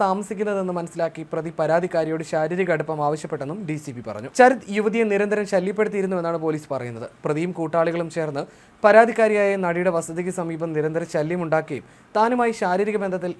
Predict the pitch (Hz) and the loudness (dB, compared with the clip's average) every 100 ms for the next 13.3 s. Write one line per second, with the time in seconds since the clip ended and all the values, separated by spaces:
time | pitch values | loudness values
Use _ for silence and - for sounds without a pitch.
0 | 151 160 175 165 160 185 156 165 170 165 | -2 -2 0 -2 -2 -6 -4 -4 -4 -4
1 | 170 175 160 151 160 160 135 113 123 - | -4 -4 -4 -4 -4 -6 -8 -8 -10 -12
2 | - - - - 240 254 240 202 196 214 | -16 -20 -14 -2 2 2 2 0 0 0
3 | 220 202 196 196 190 160 165 185 190 175 | 4 4 2 -4 -2 -2 -2 -2 -2 -4
4 | 170 156 - 170 196 196 175 170 196 185 | -4 -6 -2 2 0 0 -4 -4 -4 -2
5 | 185 180 147 147 175 175 170 147 190 - | -2 0 -2 0 -4 -2 -2 -2 -6 -16
6 | - - 160 180 208 208 202 180 170 185 | -20 -4 0 0 0 0 0 0 0 0
7 | 196 190 175 180 175 165 156 160 175 170 | 0 0 -4 -4 -4 0 2 0 -2 -6
8 | 156 165 165 165 143 - - - - 220 | -4 -4 -2 -2 -4 -8 -20 -20 4 6
9 | 240 247 233 214 208 - 165 160 202 202 | 6 4 2 2 0 -2 -4 -2 0 0
10 | 180 180 185 180 180 165 160 180 180 175 | 0 2 2 2 -2 -4 -2 -2 -2 -2
11 | 170 185 175 170 165 170 160 156 147 151 | -2 0 -2 -4 -6 -4 -4 -4 -4 -6
12 | 127 107 139 - 214 247 233 240 214 220 | -10 -10 -12 -10 4 8 8 8 6 4
13 | 214 202 | 2 2